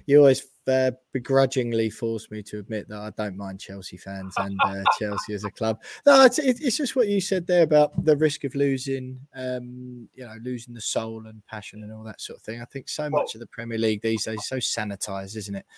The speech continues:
Speaker 1: And I, I still love going to Stamford Bridge and, and all my mates who are Chelsea have supported Chelsea since when they were crap, as I so succinctly
Speaker 2: Yes,
Speaker 1: put it.
Speaker 2: indeed.
Speaker 1: Um, yeah, so, yeah, no, I... Uh,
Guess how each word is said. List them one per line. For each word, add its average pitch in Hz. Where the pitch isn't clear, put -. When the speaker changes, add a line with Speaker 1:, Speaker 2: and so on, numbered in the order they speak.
Speaker 1:
And 113
I, 117
I -
still 127
love 117
going 113
to 104
Stamford 104
Bridge 104
and, 101
and 113
all 110
my 104
mates 104
who 107
are 104
Chelsea 107
have 101
supported 160
Chelsea 143
since -
when 123
they 120
were 113
crap, 110
as 101
I 101
so -
succinctly -
Speaker 2:
Yes, -
Speaker 1:
put 110
it. 101
Speaker 2:
indeed. 131
Speaker 1:
Um, 113
yeah, 117
so, 117
yeah, 123
no, 123
I... 123
Uh, 127